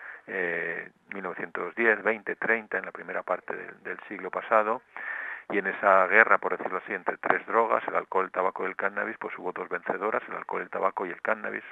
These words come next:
resultó perdedora, pero realmente no por una cuestión de salud. El cannabis tiene efectos terapéuticos, mientras que el alcohol y el tabaco no los tienen, por lo menos como, como tales. El cannabis no tiene toxicidad,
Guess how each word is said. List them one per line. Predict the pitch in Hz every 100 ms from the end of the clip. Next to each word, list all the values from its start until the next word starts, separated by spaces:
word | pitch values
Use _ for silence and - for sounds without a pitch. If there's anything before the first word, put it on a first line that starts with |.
| - -
resultó | - - 95
perdedora, | - 85 82 92 98 90 - - - - -
pero | 101 95 90 87 87
realmente | 87 87 87 90 90
no | 110
por | 113 95
una | 87
cuestión | 85 - 85
de | 82 -
salud. | 90 95 85
El | 92 -
cannabis | - - - - 87 - - - -
tiene | - 92
efectos | - - 85
terapéuticos, | - 90 110 117 120 110
mientras | 98 92 95
que | 87
el |
alcohol | 87 - 95 92
y |
el | 87
tabaco | 87 85 87 95 92 - - _
no | 98
los | 87 -
tienen, | 104 113
por | -
lo | 90
menos | 87 90
como, | - 87 87 92
como | - 85
tales. | - 110 117 -
El | -
cannabis | - 87 87 -
no | -
tiene | 95 92
toxicidad, | - - - 98 101